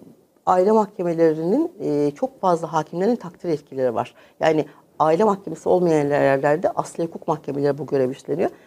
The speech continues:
Gerçekten yasayla verilmiş çok, e, geniş takdir yetkileri var, araştırma yetkileri var.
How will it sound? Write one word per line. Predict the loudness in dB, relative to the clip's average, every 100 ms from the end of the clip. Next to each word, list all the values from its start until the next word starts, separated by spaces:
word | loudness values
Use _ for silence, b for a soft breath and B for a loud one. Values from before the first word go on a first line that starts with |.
| b 0
Gerçekten | 0 0 -4 -2
yasayla | 2 2 0 0 2
verilmiş | 2 2 -2
çok, | -8 -6
e, | -2 -2
geniş | -2 -6 -8
takdir | -14 -8 -6
yetkileri | -6 -8 0 2 4
var, | 2 0 B B
araştırma | 0 0 -2 -2 0
yetkileri | 0 0 2 4
var. | 4